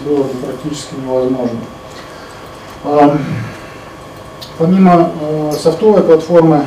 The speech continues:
конечно, важна и аппаратная составляющая. Как я уже говорил, мы готовы работать с любыми производителями, но в то же время, э, разрабатываем и собственные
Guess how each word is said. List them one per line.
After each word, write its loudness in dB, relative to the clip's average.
конечно, -2
важна -2
и 0
аппаратная 0
составляющая. -2
Как -2
я 6
уже 4
говорил, 6
мы -2
готовы 4
работать 2
с -14
любыми 0
производителями, 0
но 2
в 0
то 2
же 4
время, 4
э, 0
разрабатываем 0
и -4
собственные -4